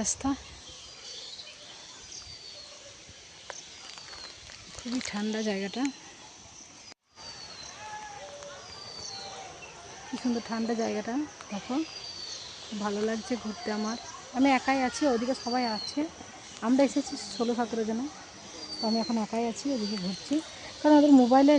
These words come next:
রিলস তৈরি করছে, তো এবার রিলস তৈরি করা মানে তো আমি ভিডিও করছি, আমার কপিরাইট আসবে, তাই আমি একা একা ঘুরছি। কি গরম, এখানটা ছেঁড়া হয়েছে তো কি হয়েছে, কিন্তু বাইরে প্রচণ্ড গরম।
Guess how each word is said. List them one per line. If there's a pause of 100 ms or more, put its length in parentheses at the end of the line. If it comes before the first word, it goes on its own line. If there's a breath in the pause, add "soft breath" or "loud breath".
রিলস
তৈরি
করছে,
তো
এবার (560)
রিলস
তৈরি
করা
মানে
তো
আমি (120)
ভিডিও
করছি,
আমার
কপিরাইট
আসবে, (480)
তাই
আমি
একা
একা
ঘুরছি। (2500)
কি (200)
গরম, (400)
এখানটা (140)
ছেঁড়া
হয়েছে
তো
কি
হয়েছে,
কিন্তু (100)
বাইরে
প্রচণ্ড (120)
গরম।